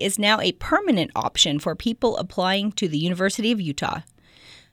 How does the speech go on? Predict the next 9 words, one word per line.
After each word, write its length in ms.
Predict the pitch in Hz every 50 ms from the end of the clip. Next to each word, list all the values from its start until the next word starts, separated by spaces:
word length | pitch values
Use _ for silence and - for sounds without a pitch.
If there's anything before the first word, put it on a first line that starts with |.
| _ _
The 80 | - 247
university 520 | 262 254 247 233 247 262 - - 247 233
started 360 | - - 240 220 220 214 208
a 140 | - - 190
pilot 500 | 190 - - - 285 285 277 285 262 -
program 480 | - - 240 220 208 - 220 220 233 226
in 220 | - 196 185 170
twenty 320 | - - 202 190 180 180
twenty. 500 | - - - 208 196 185 175 185 220 220